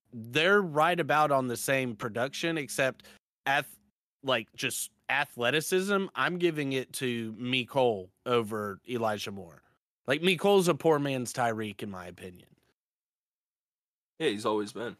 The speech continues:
Speaker 2: We've just been waiting him, for him to pop off. It's interesting how they're prolonging this, waiting on Aaron Rodgers. Like, the Packers don't wanna get this deal done. They're waiting till the draft. Like, it's just interesting how it's taken this long.
Speaker 1: Well,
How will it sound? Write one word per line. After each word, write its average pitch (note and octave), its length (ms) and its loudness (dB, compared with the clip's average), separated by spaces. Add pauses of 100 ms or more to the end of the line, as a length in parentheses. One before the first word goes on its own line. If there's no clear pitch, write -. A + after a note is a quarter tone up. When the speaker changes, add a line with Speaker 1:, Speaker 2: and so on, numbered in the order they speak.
(840)
Speaker 2:
We've G#2+ 140 -8
just F#2 140 -14
been G2+ 140 -6
waiting G#2+ 220 -6
him, G2+ 260 -10
for G#2 120 -4
him G2+ 160 -4
to - 60 -6
pop - 280 -2
off. A2 240 0 (640)
It's A2 220 -6
interesting A#2 720 -2
how G#2 340 2
they're G2 420 -2 (480)
prolonging G2+ 560 0
this, F#2 260 -8
waiting G2+ 280 -2
on F2 120 -6
Aaron G2 240 -2
Rodgers. G2 460 -4
Like, G2 160 -6 (840)
the G2+ 340 -4
Packers A2+ 320 2
don't G#2 160 0
wanna G#2 160 -2
get G2+ 140 -6
this G2 180 -10
deal G2+ 220 -4
done. F#2+ 360 -6 (140)
They're G2+ 140 -6
waiting G2+ 240 -4
till G2 160 -6
the F#2 40 -8
draft. F#2+ 440 -4
Like, G2 160 -6
it's G2 120 -8
just G#2 220 -6
interesting F#2+ 460 -10
how G2 160 -6
it's G2 160 -12
taken F#2+ 280 -6
this F#2 200 -10
long. G2 220 -4
Speaker 1:
Well, D#3 100 -4